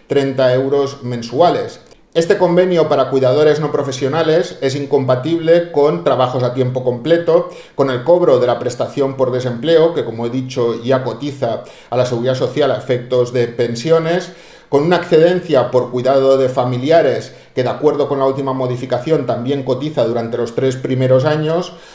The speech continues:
o con la situación de pensionista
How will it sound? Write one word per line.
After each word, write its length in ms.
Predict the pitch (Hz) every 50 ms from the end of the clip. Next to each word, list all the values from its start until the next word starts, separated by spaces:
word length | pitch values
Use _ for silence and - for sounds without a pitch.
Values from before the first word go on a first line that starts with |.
| - - -
o 340 | - 156 175 185 185 185 180
con 200 | - 156 139 131
la 100 | 131 120
situación 540 | 123 135 123 123 120 - - 139 135 135 139
de 100 | 139 127
pensionista 920 | 131 131 120 117 - 135 123 123 131 135 131 - - 147 147 151 151 -